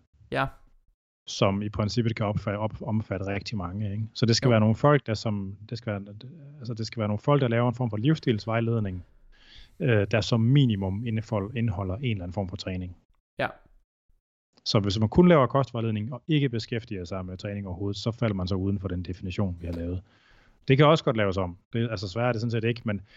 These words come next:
Speaker 2: men man kan sige, dem, der kun laver kostvejledning, det har, det er lidt nogle andre udfordringer, de har.
Speaker 1: Ja.
Speaker 2: Og, og, altså, det bliver lidt for omstændigt, sådan,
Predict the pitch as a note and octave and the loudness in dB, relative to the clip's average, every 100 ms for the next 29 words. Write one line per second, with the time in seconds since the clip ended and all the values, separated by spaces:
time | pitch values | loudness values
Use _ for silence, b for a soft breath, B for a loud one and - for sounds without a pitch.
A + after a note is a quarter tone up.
0 | B - A2+ A2+ C3 B2 D3 D3+ - E3 | B -2 0 2 2 4 4 2 2 4
1 | D#3+ D3 A#2 G2 - A#2 - G2+ G2 F#2+ | 4 2 -2 -4 -6 -8 -8 -10 -8 -10
2 | F#2+ G#2 A2+ A2+ A#2 A2 A#2 A#2+ G2 F#2 | -4 -2 -2 -2 -2 0 -2 -4 -6 -4
3 | A2 G#2+ G#2 A2 G2 F#2 F#2+ F2 E2+ - | -6 -4 -6 -6 -10 -12 -14 -16 -18 -12
4 | G2 F2 F#2 E2+ G2 G#2+ F#2 D3+ D3 - | -8 -2 -2 -2 -4 -4 -4 -12 -16 -16
5 | A#2+ G#2+ G2 F#2 F2+ - - _ b b | -16 -12 -8 -6 -6 -8 -16 _ b b
6 | b b b b b b _ - F#3+ - | b b b b b b _ -6 -2 0
7 | A2+ G#2 G#2+ G2+ G2 A2 A#2+ A2 F#2 F#2 | 2 6 6 6 6 4 2 0 -2 -4
8 | - G2+ F2+ F2 - F#2+ | -4 -4 -6 -10 -6 -6